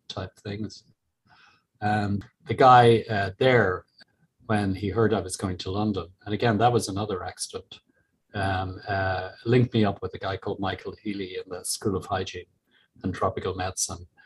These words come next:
where they had a master's in statistics. And Michael let me do this one-year full-time course spread over two years, using it whatever way I could, because of course I was doing my first postdoc in London.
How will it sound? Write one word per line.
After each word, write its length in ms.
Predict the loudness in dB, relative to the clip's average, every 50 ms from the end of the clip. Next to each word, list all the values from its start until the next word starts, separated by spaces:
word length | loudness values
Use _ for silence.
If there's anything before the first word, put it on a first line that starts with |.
| _ _ _ _ _
where 120 | _ 2 2
they 120 | 4 2
had 140 | 2 2 0
a 100 | 0 0
master's 640 | 0 0 0 0 0 -2 -4 -6 -6 -6 -6 -8 -8
in 100 | -10 -12
statistics. 880 | -10 -10 -10 -10 -8 -8 -8 -8 -8 -8 -10 -8 -6 -6 -6 -6 -6
And 140 | -6 -4 0
Michael 540 | 2 4 4 4 4 4 2 2 0 -2 -8 -16 _ _ _ _ _ _ _
let 260 | 2 2 2 2 2
me 460 | 0 0 0 -2 -4 -8 -12 -14 -16 _ 4
do 200 | 6 6 6 6
this 360 | 4 0 -2 -2 -4 -4 0
one-year 440 | 2 4 4 4 2 2 0 -2 -4
full-time 600 | -6 -4 -2 0 0 0 -2 -4 -6 -6 -6 -8
course 640 | -8 -6 -2 -2 -2 0 -2 -2 -2 -4 -6 -6 -12 _ _ _ _ _ _
spread 460 | -6 -6 0 4 6 8 8 8 6
over 280 | 4 2 2 0 -2 -2
two 220 | 0 2 4 4
years, 600 | 4 4 2 -2 -4 -6 -6 -8 -8 -8 -10 -14 _ _ _ -20 -10
using 520 | -2 4 6 8 8 8 6 4 2 2 2
it 180 | 0 -2 -4 -6 -10 _ _ _ _ _ _
whatever 340 | 2 4 4 4 4 4 2
way 300 | 2 0 -4 -6 -8 -8 -8
I 100 | -8 -10
could, 280 | -6 -4 -4 -4 -6
because 180 | -6 -6 -2 0
of 140 | 0 0 0
course 260 | 0 0 0 0 0
I 60 | -4
was 120 | -6 -8 -8
doing 180 | -8 -8 -6
my 140 | -6 -10 -10
first 300 | -8 -8 -10 -10 -10 -8
postdoc 540 | -6 -6 -4 -6 -6 -8 -10 -10 -10 -14 -20 _ _ _ _ _ -20 _ -20 _ _ _
in 140 | -6 -4 -2
London. 420 | -2 -2 -2 -2 -4 -6 -10 -12